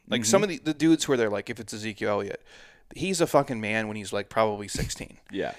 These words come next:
Speaker 1: And you just know when you see him, you're like, "Okay, we're not the same."
Speaker 2: Mm-mm.
Speaker 1: And that's where I don't think, unless you're in it,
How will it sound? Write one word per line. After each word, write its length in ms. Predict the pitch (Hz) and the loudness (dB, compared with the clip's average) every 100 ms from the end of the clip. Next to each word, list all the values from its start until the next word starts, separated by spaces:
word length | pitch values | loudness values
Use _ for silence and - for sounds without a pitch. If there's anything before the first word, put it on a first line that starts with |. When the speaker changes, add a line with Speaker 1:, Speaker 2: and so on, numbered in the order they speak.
| - | -6
Speaker 1:
And 160 | 139 | -4
you 80 | 147 | 2
just 260 | 156 175 156 | 4 4 4
know 240 | 139 147 | 6 6
when 220 | 139 131 | 6 0
you 80 | 110 | -4
see 260 | - 135 143 | -2 -2 -2
him, 120 | 147 | 0
you're 100 | 120 | 0
like, 220 | 110 - | 0 0
"Okay, 260 | 131 131 123 | 0 0 0
we're 140 | 123 | 0
not 220 | 120 107 | 0 -2
the 100 | 110 | -4
same." 240 | - 67 - _ _ | -6 -8 -14 _ _
Speaker 2:
Mm-mm. 280 | 76 - 113 - | -18 -18 -18 -6
Speaker 1:
And 100 | 123 | 2
that's 220 | 147 139 | 2 6
where 100 | 143 | 6
I 60 | 131 | 8
don't 200 | 127 117 | 6 0
think, 200 | 131 120 | -4 -2
unless 360 | 120 135 - | 0 2 2
you're 360 | 127 123 113 104 - - _ _ _ - | 0 0 0 -4 -12 -20 _ _ _ -4
in 200 | 156 127 | -2 -2
it, 360 | 98 - - | -6 -8 -14